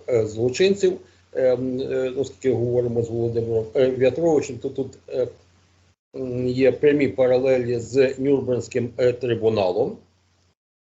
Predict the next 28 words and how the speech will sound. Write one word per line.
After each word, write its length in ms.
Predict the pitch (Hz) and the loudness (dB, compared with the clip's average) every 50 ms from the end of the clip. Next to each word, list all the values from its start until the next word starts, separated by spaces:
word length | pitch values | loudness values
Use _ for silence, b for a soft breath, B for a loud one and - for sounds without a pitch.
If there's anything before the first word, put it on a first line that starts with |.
| _ _ | _ _
Тобто, 320 | 131 110 - - _ 120 117 113 - 123 | -14 -14 -14 -14 _ -14 -14 -14 -12 -8
можливо, 340 | 127 127 120 120 131 120 | -4 -4 -2 0 0 -2
це 120 | 110 - 110 | -2 -4 -6
буде 280 | 107 113 117 107 110 | -6 -6 -6 -6 -4
Нюрнберг 480 | 113 120 123 117 104 101 113 107 95 87 - - 98 107 120 - - | -2 0 0 0 0 0 0 -2 -2 -4 -8 -14 -16 -16 -16 -16 -14
два. 480 | 117 107 104 107 110 107 127 156 - - - _ _ _ b b b b b b b b b b b | -12 -6 0 2 4 4 4 2 -2 -10 -20 _ _ _ b b b b b b b b b b b
А 180 | - 131 123 117 | -2 -2 -2 0
поки 260 | - - 151 151 123 | 2 0 0 0 -2
що 120 | - 139 | -2 -2
ми 100 | 135 139 | -2 0
не 120 | 135 131 120 | -2 -2 0
знаємо, 300 | 127 139 135 127 120 120 | 0 0 0 0 -2 -4
в 60 | 123 | -4
якій 280 | 127 127 131 131 123 | -6 -4 -4 -6 -6
формі, 640 | - - - - 147 139 120 104 104 123 165 220 277 - - - | -6 -6 -2 2 4 6 6 4 2 -2 -4 -6 -6 -10 -8 -6
але, 260 | 117 117 123 127 - 135 | -6 -6 -4 -6 -8 -8
е, 60 | 135 | -10
м, 320 | 131 135 139 135 131 131 127 | -10 -10 -10 -10 -8 -8 -8
можливо, 640 | 123 117 117 147 156 156 147 139 139 135 135 135 - b b b b b b - - - | -8 -8 -6 -6 -4 -4 -4 -4 -4 -6 -8 -10 -14 b b b b b b -20 -14 -8
е, 160 | 139 131 131 - - _ | -6 -6 -6 -8 -8 _
почнемо 480 | - 123 - - 151 147 147 143 139 123 | -8 -8 -6 -2 0 0 2 2 0 0
трошки 360 | - 151 143 - - 139 127 | 0 -2 -4 -2 0 -2 -2
з 200 | 120 - 143 - - | -2 -4 -8 -10 -8
історичної, 1000 | 143 131 - - 139 123 131 147 139 139 - - 135 135 127 123 127 127 123 127 - 131 | -10 -10 -6 -4 -4 -2 -2 -2 -4 -6 -8 -6 -6 -6 -4 -2 -2 -2 -2 -2 -4 0
е, 140 | 123 117 117 | 0 0 0
паралелі 580 | - - 131 127 135 139 147 135 120 110 110 | 2 2 4 4 4 6 6 6 4 4 0
самого 420 | - - 120 113 123 123 104 127 131 | -6 -8 -8 -8 -6 -6 -4 -4 -2
Нюрнберга. 840 | 131 143 143 123 104 98 117 113 107 104 87 107 110 92 82 - | 0 0 0 -2 0 -2 -4 -4 -4 -4 -4 -4 -4 -4 -4 -6